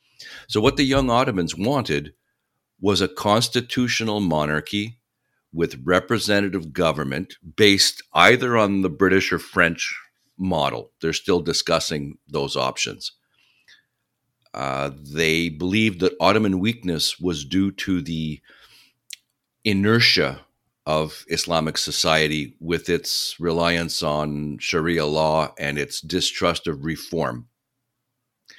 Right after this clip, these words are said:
There was a saying, uh, attributed to the Prophet Muhammad, I, I don't know if it's true, but the saying was, "Every novelty is an innovation, every innovation is an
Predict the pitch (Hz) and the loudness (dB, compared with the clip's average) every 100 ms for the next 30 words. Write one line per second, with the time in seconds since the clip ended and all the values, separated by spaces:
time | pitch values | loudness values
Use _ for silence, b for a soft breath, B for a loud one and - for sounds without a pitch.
0 | b b 95 98 95 95 - 120 117 92 | b b -2 0 0 2 4 4 6 4
1 | 85 - - - 62 50 - 90 - 117 | 0 -6 -12 -10 -8 -8 -8 -8 -2 0
2 | 110 101 87 - - _ 76 82 - 85 | 0 0 -2 -6 -20 _ -10 -8 0 0
3 | 78 - 73 78 90 87 71 - - 76 | 0 -6 -6 -2 0 0 -4 -6 -10 -8
4 | 78 - 73 69 71 - - - 127 92 | -8 -8 -8 -8 -12 -14 -18 -6 -2 0
5 | 80 - - - 95 92 85 78 76 b | -2 -6 -4 0 0 0 0 -2 -4 b
6 | b b - 113 120 135 110 104 104 107 | b b 2 4 6 4 6 4 4 0
7 | - 98 - 95 87 87 87 87 76 85 | 0 -4 0 0 0 0 0 0 2 2
8 | 92 120 139 _ _ _ _ _ _ b | 2 -2 -6 _ _ _ _ _ _ b
9 | b b b - 98 95 104 101 107 87 | b b b 0 2 4 2 2 2 6
10 | 101 104 - 95 90 87 87 | 6 6 2 0 -2 -2 -4